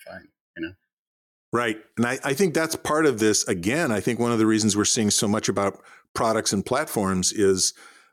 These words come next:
Speaker 2: that starts to become the product, you know, the product that enables people to do something.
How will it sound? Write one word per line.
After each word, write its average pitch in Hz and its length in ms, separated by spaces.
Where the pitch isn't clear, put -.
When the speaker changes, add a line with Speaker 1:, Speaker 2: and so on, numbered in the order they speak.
Speaker 2:
that 127 260
starts 139 320
to - 40
become 113 380
the 101 60
product, 127 580
you 107 60
know, 110 160
the 107 120
product 135 520
that 113 180
enables 101 800
people 101 400
to - 180
do 95 280
something. - 540